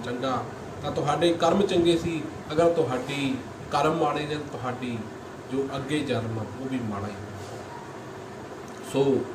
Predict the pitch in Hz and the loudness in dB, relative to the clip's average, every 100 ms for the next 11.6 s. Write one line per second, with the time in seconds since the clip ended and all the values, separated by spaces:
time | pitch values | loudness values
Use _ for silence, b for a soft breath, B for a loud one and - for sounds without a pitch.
0 | - 127 151 160 117 110 110 131 139 139 | -6 -4 0 0 2 0 2 0 0 0
1 | 143 139 - 156 160 170 160 - - 151 | -2 -4 -4 -2 2 4 2 -2 -6 -4
2 | 151 156 160 156 - - - - - 120 | -2 2 2 0 -4 -10 -12 -12 -8 -4
3 | 123 127 123 131 151 139 156 196 208 170 | 0 0 2 4 4 4 6 8 10 10
4 | 147 131 120 117 110 104 - - - - | 6 4 4 2 0 -4 -8 -10 -12 -6
5 | - 185 190 214 - 151 160 160 202 170 | 4 6 6 2 0 2 2 6 8 8
6 | 151 156 165 135 - 143 - - - 135 | 6 6 4 2 0 0 0 -2 -2 -2
7 | 123 117 113 120 117 98 - - - - | -2 -2 -4 -4 -4 -6 -10 -12 -12 -12
8 | - - 147 147 - 190 190 185 185 185 | -4 0 4 4 4 -2 0 4 8 8
9 | 170 175 190 170 151 147 147 151 - 139 | 6 4 4 4 4 2 2 0 -2 -6
10 | - - 160 170 165 - - 139 - 185 | -8 -6 2 2 2 -4 -2 -2 4 4
11 | 180 165 143 139 151 151 | 6 4 2 0 -2 -2